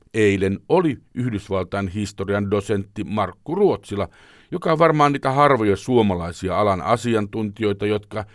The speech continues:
hyvinkin ymmärtävät Donald Trumpin menestyksen ja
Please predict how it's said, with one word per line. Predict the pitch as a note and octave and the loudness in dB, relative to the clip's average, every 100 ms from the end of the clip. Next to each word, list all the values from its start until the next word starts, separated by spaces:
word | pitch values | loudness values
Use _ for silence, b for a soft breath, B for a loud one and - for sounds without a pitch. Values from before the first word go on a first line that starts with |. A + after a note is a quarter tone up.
| b - | b -4
hyvinkin | A3 E3+ A2+ F#2 F2 - | 0 2 0 -2 -8 -2
ymmärtävät | A#2+ G#2+ F#2+ E2 F2+ E2+ b b G2 | 0 0 -2 -4 -10 -10 b b 2
Donald | A2 G2+ F2+ - | 4 4 0 -2
Trumpin | C3 B2 A2 A2 - | 2 2 0 -4 -2
menestyksen | A2 A2 G#2+ G#2 G#2 G#2 D#3 D3 | -2 -2 -2 -6 -14 -8 -6 -2
ja | C#3 | -2